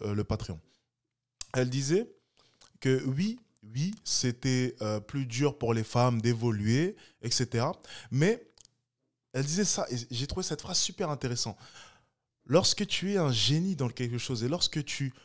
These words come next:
tu crois en quelque chose, lorsque tu es, tu es fait pour cette chose, lorsque tu te,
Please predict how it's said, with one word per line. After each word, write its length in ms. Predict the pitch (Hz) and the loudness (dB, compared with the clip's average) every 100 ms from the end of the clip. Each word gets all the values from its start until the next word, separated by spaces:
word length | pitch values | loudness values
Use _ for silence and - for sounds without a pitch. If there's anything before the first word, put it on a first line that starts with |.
| - | -8
tu 120 | - | -6
crois 320 | - - 196 | -4 -4 0
en 100 | 214 | 0
quelque 320 | 160 139 117 120 | 2 0 0 -2
chose, 400 | - 127 101 - - | 0 0 0 -6 -4
lorsque 340 | - 151 - 160 | 0 2 2 0
tu 180 | - | 0
es, 80 | 135 - | 0 -4
tu 120 | - | -2
es 60 | 139 | -2
fait 220 | - 233 | 0 -4
pour 160 | - - | -2 -2
cette 160 | 135 | 0
chose, 180 | - 131 | 0 0
lorsque 240 | 160 - 147 | 0 0 -2
tu 160 | - | -2
te, 180 | - | 0